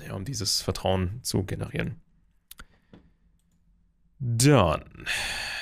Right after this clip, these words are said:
Äh, ja, dann halt, ja, Karriere, also als Lehrer, Studienrat hier, Björn Höcke, bla bla bla, Sport und Geschichte.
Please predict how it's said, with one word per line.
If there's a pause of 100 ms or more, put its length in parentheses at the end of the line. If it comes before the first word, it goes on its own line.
(720)
Äh,
ja,
dann
halt,
ja,
Karriere,
also
als (280)
Lehrer,
Studienrat
hier,
Björn
Höcke,
bla
bla
bla,
Sport
und
Geschichte.